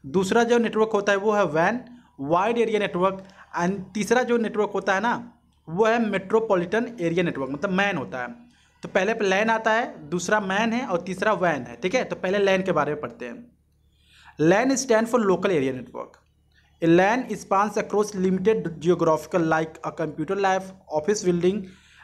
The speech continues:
residential apartment or school and connect computer and devices in, in that area। lan क्या होता है? ये लिमिटेड जियोग्राफिकल एरिया में फैला होता है, यानी काफ़ी कम दूरी तक lan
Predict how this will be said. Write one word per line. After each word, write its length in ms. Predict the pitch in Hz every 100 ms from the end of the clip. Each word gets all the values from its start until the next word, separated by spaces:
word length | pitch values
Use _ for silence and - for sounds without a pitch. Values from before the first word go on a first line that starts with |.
| -
residential 640 | 175 175 180 185 180 202 220
apartment 600 | 180 175 156 160 185 180
or 120 | 156 156
school 340 | - - 190 175
and 180 | 160 190 180
connect 240 | 175 202 180
computer 320 | 156 160 175
and 140 | 160
devices 420 | 151 156 147 160 156
in, 100 | 160 - - -
in 120 | 143
that 180 | 131 123
area। 280 | 120 117 120 120 _ _ _ _ - - _ _ _ _ - - - 139
lan 300 | 160 226 247
क्या 120 | 233
होता 200 | 202 208
है? 100 | 208
ये 280 | 233 - - _ -
लिमिटेड 540 | 170 214 220 226 269
जियोग्राफिकल 680 | 208 220 185 196 185 - 240 180
एरिया 260 | 170 175
में 180 | 180 240
फैला 300 | 233 160 156
होता 280 | 127 120 123
है, 240 | 120 92 - _ _ _ _ _ _ _ 143
यानी 320 | 170 220 269
काफ़ी 300 | 254 214 269
कम 260 | - 233 214
दूरी 180 | 202
तक 340 | 190 208 - -
lan 340 | 151 165 180